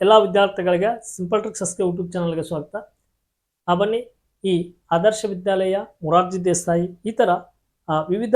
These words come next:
ವಸತಿ ಶಾಲೆಗಳಿಗೆ ಸಂಬಂಧಪಟ್ಟಂತ ಈ ಕಾಲ್ಫಾರ್ಮ್‌ಗಳು ಏನಾಗಿದಾವಲ್ಲ, ಇನ್ನು ಆದರ್ಶ ವಿದ್ಯಾಲಯದು ನೆಕ್ಸ್ಟ್ ಆಗ್ತದೆ. ಮೊರಾರ್ಜಿ ದೇಸಾಯಿ, ರಾಣಿ ಚೆನ್ನಮ್ಮ ಈ ವರ್ಷದ, ಅಂದ್ರೆ ಹದಿನೈದು ಎರಡು ಎರಡು ಸಾವಿರದ ಇಪ್ಪತ್ತೈದಕ್ಕೆ ಎಕ್ಸಾಮ್ಸ್ ಇದಾವೆ.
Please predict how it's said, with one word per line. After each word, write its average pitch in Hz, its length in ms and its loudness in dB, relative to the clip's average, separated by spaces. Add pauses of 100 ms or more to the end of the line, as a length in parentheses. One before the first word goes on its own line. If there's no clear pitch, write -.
ವಸತಿ 202 300 -2
ಶಾಲೆಗಳಿಗೆ 196 480 -2
ಸಂಬಂಧಪಟ್ಟಂತ 170 760 -8 (360)
ಈ 151 100 -6
ಕಾಲ್ಫಾರ್ಮ್‌ಗಳು 180 680 -4
ಏನಾಗಿದಾವಲ್ಲ, 151 720 -4 (560)
ಇನ್ನು 190 180 -2
ಆದರ್ಶ 180 360 -2
ವಿದ್ಯಾಲಯದು 170 680 -2
ನೆಕ್ಸ್ಟ್ - 340 -6
ಆಗ್ತದೆ. 170 840 -4
ಮೊರಾರ್ಜಿ 185 360 -2
ದೇಸಾಯಿ, 175 380 -2
ರಾಣಿ 165 240 -4
ಚೆನ್ನಮ್ಮ 156 480 -10 (120)
ಈ 220 260 -4 (880)
ವರ್ಷದ, 185 300 -2
ಅಂದ್ರೆ 214 380 -4
ಹದಿನೈದು 185 480 -4
ಎರಡು 175 520 0
ಎರಡು 170 120 0
ಸಾವಿರದ 180 380 -6
ಇಪ್ಪತ್ತೈದಕ್ಕೆ 165 540 -8
ಎಕ್ಸಾಮ್ಸ್ 147 360 -8
ಇದಾವೆ. 143 340 -6